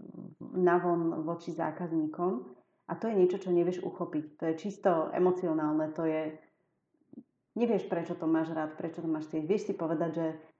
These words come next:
napríklad Martinus milujem, lebo sa mi páči, ako pristupujú k všetkému, že to proste robia dobre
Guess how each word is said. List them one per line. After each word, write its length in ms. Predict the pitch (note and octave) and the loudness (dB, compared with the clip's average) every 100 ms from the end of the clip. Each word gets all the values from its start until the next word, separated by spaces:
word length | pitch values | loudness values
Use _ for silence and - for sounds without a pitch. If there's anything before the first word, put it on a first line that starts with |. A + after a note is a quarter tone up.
| - | -6
napríklad 340 | E3+ F3+ F3+ | -6 -4 -4
Martinus 640 | E3 E3 F3+ G#3 G3 F#3+ - | 0 0 0 2 2 2 0
milujem, 480 | D#3 E3 F#3 G#3 G3+ | 2 4 4 4 2
lebo 300 | E3 D#3+ E3+ | 2 0 0
sa 100 | F3+ | 0
mi 140 | E3+ | 2
páči, 320 | E3+ F3 F#3 | 2 -2 -2
ako 160 | F3+ - | -4 -4
pristupujú 540 | F3 F3 F3+ F3 E3+ D#3+ | -4 -4 -6 -4 -2 -4
k 80 | - | -6
všetkému, 640 | - F3+ F3+ F3 D#3 D3+ | -6 -6 -2 -2 0 0
že 80 | D3+ D#3+ | -4 -8
to 80 | - | -10
proste 320 | - - - | -10 -10 -6
robia 400 | F3 D#3+ E3+ D#3+ D3+ | -4 -2 0 -2 0
dobre 480 | E3+ D#3+ D#3+ E3 | 0 2 0 0